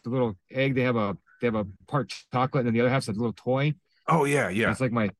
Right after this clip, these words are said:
Speaker 1: that's like my thing. I, I, I hide 'em, and I'll give 'em to the kids just for fun.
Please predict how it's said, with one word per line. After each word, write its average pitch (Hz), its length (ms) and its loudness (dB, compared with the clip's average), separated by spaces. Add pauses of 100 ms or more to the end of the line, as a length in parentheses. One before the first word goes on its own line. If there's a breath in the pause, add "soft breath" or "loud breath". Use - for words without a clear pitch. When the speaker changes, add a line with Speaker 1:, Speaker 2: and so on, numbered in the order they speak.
(1000)
Speaker 1:
that's 120 200 -10
like 139 120 -4
my 120 140 -4
thing. 120 260 -4
I, 95 360 -8
I, 113 140 -2
I - 40 -4
hide 135 280 2
'em, 90 260 -4
and 104 80 -8
I'll 104 80 -2
give 117 100 -2
'em 120 80 -2
to 107 100 -4
the 104 80 -6
kids 120 240 -2
just 104 120 -8
for 101 120 -8
fun. 92 380 -4